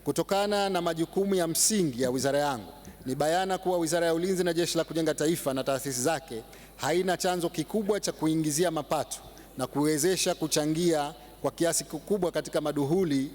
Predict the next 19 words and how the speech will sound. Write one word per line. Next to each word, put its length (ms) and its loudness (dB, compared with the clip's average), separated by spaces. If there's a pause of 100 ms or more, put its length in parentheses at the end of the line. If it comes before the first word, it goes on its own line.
ya 100 0
serikali. 440 -2 (480)
Chanzo 300 0
kikuu 360 0
cha 120 2
mapato 420 -2
kwa 140 0
sasa 480 0 (260)
kimebaki 540 0
kuwa 280 2
ni 80 -2
makus-, 480 -2
makusanyo 680 0
ya 120 2
mauzo 460 2
ya 100 2
nyaraka 640 0 (360)
za 140 -2
zabuni. 400 -2